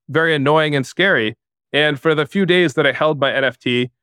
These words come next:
I just, like, would wake up each morning and think, "Oh God, is this gonna be the day that I lose twenty thousand dollars? Like,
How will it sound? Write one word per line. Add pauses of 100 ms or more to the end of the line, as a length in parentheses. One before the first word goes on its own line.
(280)
I
just,
like,
would
wake
up
each
morning
and
think, (480)
"Oh
God,
is
this
gonna
be
the
day
that
I
lose
twenty
thousand
dollars?
Like,